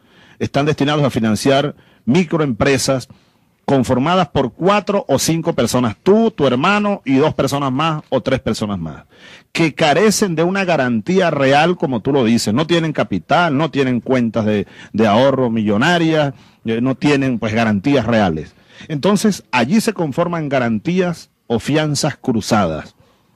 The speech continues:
donde entre todos son usted-, el grupo es la garantía, porque como lo decía también Isbelia, aquí comenzamos creyendo en ustedes. Comenzamos restituyendo la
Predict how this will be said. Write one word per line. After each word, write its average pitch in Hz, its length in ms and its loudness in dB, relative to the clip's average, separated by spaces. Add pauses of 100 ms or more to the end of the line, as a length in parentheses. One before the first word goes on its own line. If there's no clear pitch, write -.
donde 120 640 2
entre 120 420 2
todos 190 540 0 (680)
son 190 460 0
usted-, 135 260 -4
el 131 180 4
grupo 180 320 4
es 135 60 0
la 135 100 2
garantía, 113 520 2
porque 104 280 -2
como 101 340 0
lo 92 100 0
decía 92 260 2
también 123 340 0
Isbelia, 110 460 2 (320)
aquí 139 440 -2 (160)
comenzamos 131 680 -2
creyendo 120 500 -2
en 110 80 -4
ustedes. 85 640 -6 (500)
Comenzamos 147 640 0
restituyendo 147 720 -2
la 139 140 -6